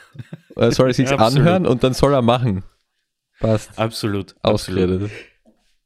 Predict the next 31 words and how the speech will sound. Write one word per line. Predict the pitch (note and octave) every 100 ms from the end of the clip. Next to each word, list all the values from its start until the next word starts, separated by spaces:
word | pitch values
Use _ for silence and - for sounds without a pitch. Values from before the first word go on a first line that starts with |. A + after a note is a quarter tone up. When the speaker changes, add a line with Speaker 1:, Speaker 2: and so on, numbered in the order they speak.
| _
Speaker 2:
Aber | B2+ D3+
gut, | G#3+ B3+ - _ _ _
kommen | C3+ C3
wir | D#3
zu | C#3+
unserem | B2+ B2+ A#2+ - - -
themengebenden, | - A2 D3+ G#2+ G#2 G2 G#2+ A2 A2 A2 G#2+ G#2+ -
äh, | G2+ G#2 G2+ G2+ - _ _ _ _ _ _ _ _ _ - -
Topic. | A#2+ G#2 C#3 D#3 D#3+ _ _
Das | A2+ A2 - - _ _ _ _ _ _ -
Wochenende | B2 D3 C3+ B2 B2 A#2+ A2+ - _ _
in | G#2 G2
China, | - B2 A#2+ A#2+
genauer | A#2 G2+ F#2 F#2
gesagt | F#2 G2 G2
in |
Shanghai. | F#2+ F#2+ F#2+ F2+ D3+ - _ _ - - - - -
Speaker 1:
Yes. | A2+ A2+ A#2 A#2 A2+
Speaker 2:
Ähm, | - - _ _ _ _
ich | -
würd | A2 C#3+
mal | D#3
sagen, | - C3
wir | B2+
fangen | C#3 D#3
mit | D3
ein |
paar | - A#2
Sek-, | - G#2+ -
äh, | G2 - - -
Sex-, | - F#2+ - - - - - -